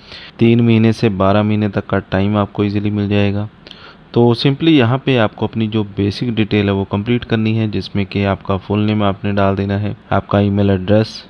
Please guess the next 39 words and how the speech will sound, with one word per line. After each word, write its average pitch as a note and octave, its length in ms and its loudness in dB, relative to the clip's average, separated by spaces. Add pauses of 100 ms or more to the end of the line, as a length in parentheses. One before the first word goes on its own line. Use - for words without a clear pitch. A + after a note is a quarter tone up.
(180)
date F#2 320 -2
of G#2 160 2
birth - 680 -6
और G2+ 140 -2 (100)
कंटिन्यू G2+ 400 -2
पे G2 120 -4
आपने G2 300 -2
क्लिक G#2 260 -4
कर G#2+ 160 2
देना G#2 280 0
है। G#2+ 200 -4 (220)
इसके B2 220 0
बाद C#3 200 4
यहाँ A#2+ 280 2 (100)
पे A#2 280 4
जो G#2+ 200 0
ऑप्शंस A2+ 380 0
आपको G#2+ 280 -2
देखने G2 360 -2
को G#2+ 120 -2
मिलती G#2 320 -2
हैं, G#2+ 180 0 (340)
एक G2+ 120 -2
तो G#2+ 140 -2
पे G2+ 200 2
लेटर G2+ 280 2
लिमिट G2 300 0
की - 140 0
ऑप्शन G#2 240 -2
आपको G#2 240 -4
मिल G#2 140 -2
जाएगी, G#2 360 -2 (420)
इसी C3 240 2
के C#3+ 60 -2
साथ C3+ 340 -2
एक्सप्रेस A2+ 640 -2
कैश G#2+ 380 2
यानी G2 220 0
कि G#2 120 -2